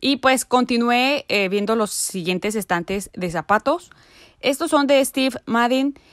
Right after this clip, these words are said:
y estos valían dos dólares. Eran unas sandalias muy cómodas, muy prácticas y, ah, me encantaron también.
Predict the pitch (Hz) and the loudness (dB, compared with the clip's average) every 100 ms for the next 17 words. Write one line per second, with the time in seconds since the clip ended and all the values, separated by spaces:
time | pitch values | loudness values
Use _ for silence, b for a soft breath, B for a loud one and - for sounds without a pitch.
0 | b - 247 - 226 247 220 202 202 220 | b -8 -8 -4 -4 -2 -4 -2 -2 -2
1 | 196 208 196 196 214 208 220 226 208 180 | 0 0 0 -2 -2 -2 -2 -4 -4 -2
2 | 180 185 190 - - 196 233 277 - 277 | -2 -2 -6 -8 -8 -2 0 0 2 4
3 | 262 240 233 247 240 - 214 233 247 247 | 4 4 4 2 -2 -4 -2 -2 0 0
4 | - 240 233 262 - - - _ _ _ | -2 -4 2 2 0 -8 -20 _ _ _
5 | - 247 247 254 - 190 185 180 202 185 | -6 -2 -2 -2 2 2 2 0 -4 -4
6 | 175 196 208 190 175 175 208 254 | -2 -2 -2 -2 -2 0 0 0